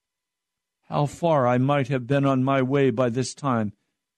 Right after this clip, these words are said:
I am forced to retrace those steps three times over that I should have traveled only once. Now I'm about to enter the darkness of night, for the day is almost over. Oh, that I had not slept.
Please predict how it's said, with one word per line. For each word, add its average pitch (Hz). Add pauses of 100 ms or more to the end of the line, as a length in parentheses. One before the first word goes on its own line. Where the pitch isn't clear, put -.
(680)
I 127
am 123
forced 151
to 139
retrace 156
those 151
steps -
three 160
times 147
over 139
that 127
I 127
should 160
have 135
traveled 147
only 147
once. 135 (1300)
Now 127
I'm 135
about 127
to 135
enter 143
the 120
darkness 139
of 117
night, 127 (120)
for 139
the 123
day 147
is 135
almost 156
over. 120 (880)
Oh, 165
that 147
I 131
had 143
not 151
slept. 135